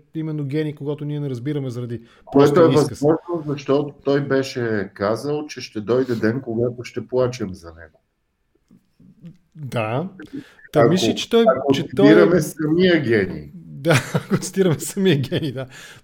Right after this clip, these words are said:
Speaker 1: Та мисли, че той би си причинил това нещо, да влезе в една политическа надпревара, в която е ясно, че всички ще са срещу герб.
Speaker 2: А,
Speaker 1: Срещу
Speaker 2: не
Speaker 1: него
Speaker 2: мога,
Speaker 1: лично, не срещу герб,
Speaker 2: а,
Speaker 1: срещу лично,
Speaker 2: м-,
Speaker 1: срещу него.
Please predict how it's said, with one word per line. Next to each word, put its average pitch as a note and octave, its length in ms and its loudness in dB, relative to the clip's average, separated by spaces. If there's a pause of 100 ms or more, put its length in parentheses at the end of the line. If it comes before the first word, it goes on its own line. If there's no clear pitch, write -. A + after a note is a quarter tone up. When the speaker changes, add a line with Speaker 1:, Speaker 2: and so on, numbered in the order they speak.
Speaker 1:
Та C#3+ 100 -2
мисли, F#3 340 -2
че A3+ 160 -8
той A3 140 0
би F#3 180 -2
си G#3 200 -6
причинил E3 420 -4
това C#3+ 260 -4
нещо, D3 520 -6 (120)
да C#3+ 240 -8
влезе F3 340 -4
в D#3+ 180 -4
една D3+ 240 -6
политическа C#3+ 480 -8
надпревара, C3+ 560 -8
в C3 60 -16
която D#3+ 320 -6
е C#3+ 40 -4
ясно, D#3+ 420 -4
че F3 160 -10
всички - 400 -10
ще D3 200 -12
са C#3+ 140 -16
срещу B2+ 360 -14
герб. A2+ 300 -8 (840)
Speaker 2:
А, A2 160 -6
Speaker 1:
Срещу A2 300 -6
Speaker 2:
не A2+ 60 0
Speaker 1:
него D3+ 200 2
Speaker 2:
мога, D3 140 4
Speaker 1:
лично, D3+ 260 0
не C#3+ 100 0
срещу F#3 300 -4
герб, C#3 200 2
Speaker 2:
а, A#2 60 -2
Speaker 1:
срещу B2+ 320 -6
лично, E3+ 280 -4
Speaker 2:
м-, D3 80 -4
Speaker 1:
срещу A2+ 280 -6
него. G#2+ 260 -10